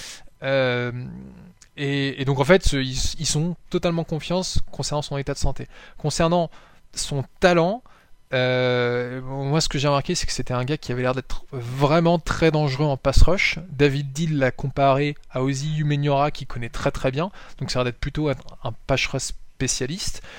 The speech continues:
Et, euh, et surtout, il me donne l'impression d'être un gars qui a vraiment, euh, va chercher le ballon, quoi, et, et, et sait où le trouver, que ce soit, euh, quand il rush le Q B ou que ce soit quand il, il, il court après, euh, le porteur du ballon.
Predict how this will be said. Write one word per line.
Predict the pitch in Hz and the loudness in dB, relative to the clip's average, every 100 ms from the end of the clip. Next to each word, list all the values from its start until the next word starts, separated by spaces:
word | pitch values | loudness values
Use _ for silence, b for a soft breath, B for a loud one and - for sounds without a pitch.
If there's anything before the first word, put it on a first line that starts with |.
| B B - | B B 0
Et, | 143 170 170 139 | 4 4 4 2
euh, | 127 123 127 135 | 4 4 2 0
et | 131 | 10
surtout, | - 127 202 208 - | 10 10 0 -4 -4
il | 135 | -4
me | |
donne | 131 156 160 - | 0 0 0 -2
l'impression | 139 131 139 180 | -4 -2 -2 -2
d'être | 160 - 131 | -2 -2 -4
un | |
gars | 131 160 175 | 0 0 0
qui | - - 139 151 127 | -6 -10 -10 -10 -6
a | 123 | -6
vraiment, | 117 117 127 147 151 165 180 B B B - - | -4 -4 -2 0 2 0 -2 B B B -18 -4
euh, | 123 123 123 123 | 0 0 0 -4
va | 120 170 | 2 2
chercher | - 147 - 135 | 2 0 -2 -2
le | |
ballon, | 135 139 127 | 0 0 -2
quoi, | - 117 117 | -6 -8 -6
et, | 123 117 131 | -8 -6 -6
et, | 123 - | -6 -6
et | |
sait | 120 - - | -2 2 4
où | 160 143 | 2 -2
le | - | -6
trouver, | - 127 113 b - | -8 -6 -8 b -8
que | 131 | -6
ce | 127 | -6
soit, | - 147 151 | -2 4 6
euh, | 151 120 123 - | 6 2 -2 -4
quand | 131 | -2
il | 120 | -2
rush | 139 - | -4 -4
le | |
Q | 135 135 | -8 -4
B | 139 165 160 | 0 0 0
ou | 147 | -8
que | - | -6
ce | 127 | -6
soit | 120 151 | -6 -6
quand | - | -6
il, | 127 127 127 | -8 -8 -10
il, | 135 123 131 | -12 -12 -12
il | 139 | -12
court | - 143 | -6 -2
après, | 123 - 139 143 | -2 -2 -2 0
euh, | |
le | 123 120 | -2 -4
porteur | 123 135 | -6 -6
du | 123 | -6
ballon. | 117 | -8